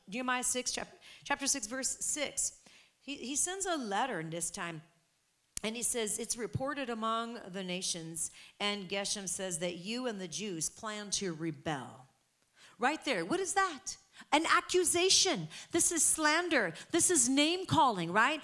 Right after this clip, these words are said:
Why? 'Cause they're wanting to prevent this man from doing the will of God. All kinds of tactics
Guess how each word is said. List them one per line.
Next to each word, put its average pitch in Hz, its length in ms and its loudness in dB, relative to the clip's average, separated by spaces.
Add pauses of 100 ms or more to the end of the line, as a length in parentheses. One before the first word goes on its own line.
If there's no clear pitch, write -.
(160)
Why? 302 260 6
'Cause 233 220 2
they're 240 140 6
wanting 254 500 2
to 247 240 0
prevent 185 1080 -2 (760)
this 220 400 -2
man 190 720 -6 (360)
from 208 260 -6
doing 180 280 -4
the 151 100 -4
will 156 200 -4
of 147 80 -8
God. 170 480 -8 (720)
All 277 120 4
kinds 262 340 -4
of 233 120 -6
tactics - 680 -4